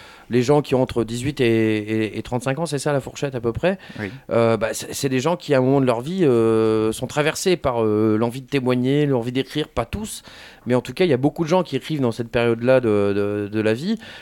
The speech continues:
Speaker 1: sans pour nous, sans pour autant nourrir l'ambition d'être, euh, auteur, romancier ou auteur de théâtre ou peu importe. Et, et ça, finalement, c'est, c'est, c'est peut-être un, à la fois un indicateur social, euh,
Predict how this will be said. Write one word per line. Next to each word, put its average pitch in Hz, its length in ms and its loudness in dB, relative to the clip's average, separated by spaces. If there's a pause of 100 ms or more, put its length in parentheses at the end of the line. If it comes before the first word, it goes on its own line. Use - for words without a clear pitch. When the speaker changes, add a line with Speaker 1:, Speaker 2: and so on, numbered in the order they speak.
(140)
Speaker 1:
sans 139 200 0
pour 127 160 0
nous, 120 200 2 (300)
sans 123 120 -2
pour 113 140 -4
autant 135 180 0
nourrir 123 320 2
l'ambition 113 560 -2
d'être, 113 260 -2
euh, 104 260 4
auteur, 117 680 2
romancier 117 840 0
ou 107 180 0
auteur 110 220 -2
de 110 80 -2
théâtre 117 400 -2
ou 110 40 -8
peu 107 120 -2
importe. 165 360 -2 (480)
Et, 113 200 0 (100)
et 123 40 2
ça, 196 180 0
finalement, 143 400 0
c'est, 117 380 2
c'est, 120 180 -10
c'est 120 160 -4
peut-être - 280 -4
un, 107 520 0 (380)
à 120 100 -4
la 131 80 2
fois 139 160 0
un 127 60 2
indicateur 117 440 -2
social, 180 680 2
euh, 120 240 6